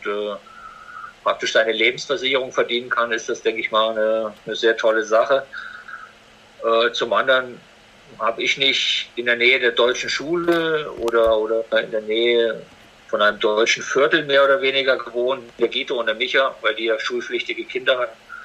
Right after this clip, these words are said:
sondern ich hab in der Nähe von unserem Stadion, unserem Trainingszentrum gewohnt und war eigentlich die ganzen zweieinhalb Jahre nur mit Japanern zusammen.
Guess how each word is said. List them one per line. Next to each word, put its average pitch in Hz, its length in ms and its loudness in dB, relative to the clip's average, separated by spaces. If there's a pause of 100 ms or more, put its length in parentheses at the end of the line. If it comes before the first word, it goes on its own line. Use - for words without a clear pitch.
(300)
sondern 113 300 2
ich 117 160 0
hab 113 240 2
in 110 100 -4
der 110 100 0
Nähe 107 440 2 (440)
von 98 480 -2
unserem 104 300 -2
Stadion, 117 440 2
unserem 104 280 -2
Trainingszentrum 117 800 -4
gewohnt 107 420 -4
und 98 160 -6 (140)
war 110 220 0 (840)
eigentlich 104 180 -2
die 139 200 -4
ganzen 117 500 -2 (100)
zweieinhalb 113 760 2
Jahre 107 520 0 (220)
nur 110 140 -6
mit 110 160 -2
Japanern 110 480 0
zusammen. 87 360 -6